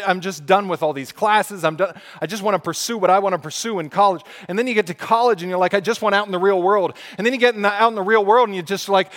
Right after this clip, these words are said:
"I just wanna go back to my mom and dad's house when I didn't have as much responsibility," right? Like, isn't that the truth? And, like, don't we do that with more than just our age, though? There's so many things in life that we say, "Man, if only this would change."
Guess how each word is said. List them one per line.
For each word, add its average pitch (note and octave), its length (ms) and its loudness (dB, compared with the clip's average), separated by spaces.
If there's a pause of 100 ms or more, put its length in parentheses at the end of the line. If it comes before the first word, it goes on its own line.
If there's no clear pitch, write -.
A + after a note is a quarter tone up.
(120)
"I - 80 0
just B3 160 -4
wanna B3 140 -2
go F3+ 100 2
back F#3 300 2
to F3 80 -6
my E3 120 -2
mom E3+ 180 -2
and D#3 100 -6
dad's D#3 220 2
house A2+ 260 -8
when D3 80 -8
I D#3+ 80 -2
didn't F3+ 160 -2
have F3 160 2
as D3 100 -10
much E3 200 -8
responsibility," D3+ 560 -4
right? D3+ 240 -2 (2750)
Like, F#3+ 100 -2
isn't D4+ 220 -4
that A4 120 -2
the G#4 80 0
truth? A#3 280 -6
And, B3 100 -2
like, B3 160 -2 (160)
don't D4+ 120 0
we D4+ 80 -4
do C#4+ 100 -4
that C#4+ 160 4
with A#3 100 -8
more A3 200 -2
than A#3 120 -2
just G#3+ 220 -6
our E3+ 120 2
age, F#3 280 -2
though? A#3+ 260 2 (180)
There's G#3+ 140 -4
so G4 140 -4
many D#4+ 160 -4
things B3+ 260 -6
in G3+ 140 -2
life A3+ 300 0
that G#3 100 -4
we E3+ 80 -10
say, - 100 -16 (240)
"Man, C4+ 160 2
if G#3+ 140 0
only D4 260 2
this C4 220 -2
would A#3+ 140 -8
change." G3+ 640 -2